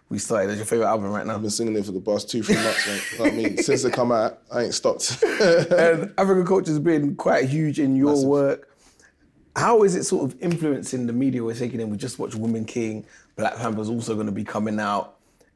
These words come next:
Speaker 1: The rise of African influence on mainstream media. How do you see that from your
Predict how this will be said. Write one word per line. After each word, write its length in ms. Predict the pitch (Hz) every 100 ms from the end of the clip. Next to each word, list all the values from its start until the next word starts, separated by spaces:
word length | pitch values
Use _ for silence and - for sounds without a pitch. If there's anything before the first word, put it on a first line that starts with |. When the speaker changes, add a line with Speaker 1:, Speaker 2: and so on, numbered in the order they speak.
| _
Speaker 1:
The 140 | 120 120
rise 320 | 135 165 151
of 120 | 143 127
African 320 | 143 135 131 123
influence 440 | 127 127 117 -
on 120 | 104
mainstream 460 | 107 113 107 107 104
media. 300 | 110 98 92
How 140 | 113
do 80 | 143
you 40 | 143
see 140 | 127
that 180 | 117 -
from 160 | 107 107
your 300 | 110 107